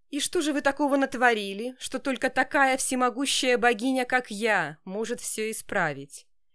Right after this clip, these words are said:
"Не я, мой муж!" подал голос белокурый ангел. Алет с сочувствием посмотрела на подругу. "Не прошло и месяца после их свадьбы, как этот кобель начал ходить направо и налево.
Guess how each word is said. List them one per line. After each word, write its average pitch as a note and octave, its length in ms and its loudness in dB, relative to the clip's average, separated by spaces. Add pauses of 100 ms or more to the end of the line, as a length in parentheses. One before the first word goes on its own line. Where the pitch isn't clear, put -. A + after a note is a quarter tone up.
(260)
"Не E4 280 4
я, C4+ 400 6
мой G4+ 260 4
муж!" E4+ 540 0 (340)
подал F3+ 380 0
голос C4+ 520 -2
белокурый G#3+ 720 -4
ангел. D3+ 580 -8 (440)
Алет A#3+ 460 -4
с - 60 -2
сочувствием B3 800 -2
посмотрела A3 540 -2
на G#3 120 -4
подругу. D3+ 580 -6 (320)
"Не D#4 120 0
прошло E4+ 420 4
и E4+ 120 6
месяца D#4 440 2
после C4+ 360 0
их C4 80 -2
свадьбы, A3 640 0 (100)
как - 200 -2
этот C4+ 220 -2
кобель C4 480 4
начал C4 320 0
ходить C4+ 400 -2
направо B3+ 440 2
и B3+ 80 0
налево. A3+ 540 0